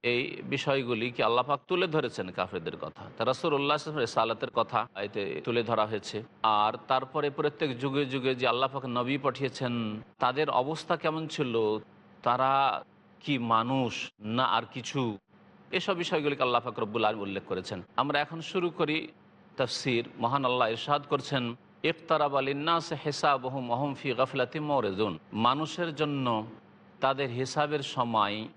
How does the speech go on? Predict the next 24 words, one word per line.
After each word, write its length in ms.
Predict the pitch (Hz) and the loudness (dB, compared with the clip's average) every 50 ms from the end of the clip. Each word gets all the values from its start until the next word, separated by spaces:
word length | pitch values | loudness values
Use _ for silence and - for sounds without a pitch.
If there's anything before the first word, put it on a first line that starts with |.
| - - - - - - | -20 -20 -20 -20 -16 -2
অত্যন্ত 800 | - 139 135 - - - 151 151 151 147 135 - 143 131 127 135 135 - - - - - - - - - - - - | 0 0 0 0 -2 -2 0 0 0 -2 -2 0 2 2 2 2 0 -2 -8 -16 -20 -20 -20 -20 -20 -20 -20 -16 -6
নিকটবর্তী 640 | - 120 131 123 147 147 143 131 135 135 139 - 185 175 | -4 -4 -2 0 0 0 2 2 2 2 2 0 -2 0
হয়েছে, 360 | 151 127 98 85 - - - - - - - - - _ - | 2 0 0 0 -2 -8 -12 -12 -14 -16 -20 -20 -20 _ -6
ঘনিয়ে 380 | 95 117 127 131 143 143 147 143 | 0 0 2 2 2 2 2 2
এসছে। 360 | 117 107 - - - - - - - - - - - - - - _ | 0 -2 -4 -8 -10 -12 -12 -12 -12 -16 -20 -20 -20 -20 -20 -12 _
"ওয়া 120 | - 117 131 | 2 2 2
হুম 140 | 175 190 | 2 0
ফি 120 | 165 - 185 165 | -2 -2 -2 0
গাফলাতিন 460 | 151 156 - 170 160 147 - 160 147 | 0 0 0 0 -2 -2 -2 -2 0
মুরিদুন", 520 | 143 139 135 123 120 113 113 120 117 107 92 90 95 - - - - - - - | 4 4 4 4 4 2 2 -2 -4 -4 -4 -8 -10 -12 -18 -20 -20 -20 -18 -4
কিন্তু 340 | - 151 160 156 - 165 151 | -2 -2 0 0 0 -2 0
তারা 460 | 143 - 131 110 110 98 92 95 98 - - | 2 2 2 4 4 4 4 2 0 0 0
তাদের 340 | - 127 120 117 127 120 117 | 0 0 0 0 -2 -4 -2
গাফিলতিতে, 920 | 104 117 113 117 - 156 151 160 160 - 160 143 135 - 113 101 92 90 | 2 2 0 2 0 -2 -2 -2 -2 -2 -2 -4 0 0 2 2 2 0
অবহেলায় 840 | - - 107 123 123 127 131 117 113 113 113 110 104 101 98 90 85 80 80 - - - - - - - - - - | 2 2 2 2 2 0 -2 0 0 0 2 4 4 4 4 2 -2 -6 -10 -16 -20 -20 -20 -20 -20 -20 -20 -20 -14
বিমুখ 360 | 90 90 120 131 143 170 180 - | -4 0 0 2 2 0 0 0
হয়ে 160 | - 143 117 | 0 0 0
রয়েছে। 340 | 101 90 85 82 82 - - - - - - - - - - - - - | 0 -2 -4 -6 -8 -12 -14 -14 -16 -20 -20 -20 -20 -20 -20 -20 -12 -2
মানুষ 380 | - 123 139 143 143 143 135 - - - - - - - - - - - - - 98 | 2 4 4 4 4 0 0 0 -4 -4 -4 -6 -10 -12 -18 -20 -20 -20 -16 -4 0
যত 220 | 123 139 139 - | 0 2 2 0
সময় 440 | 160 - - 143 131 127 135 139 143 | -4 -4 -2 -2 0 0 2 0 2
যাচ্ছে 420 | 127 147 143 143 - - - 147 127 131 - - - - - - - - | 2 0 0 0 -2 -4 -4 -2 -2 -2 -4 -6 -12 -18 -20 -20 -4 -2
তত 180 | 139 139 - 165 | -2 0 0 -2
বেশি 420 | 147 139 151 - - - 151 147 | 0 0 0 -2 -2 -2 0 0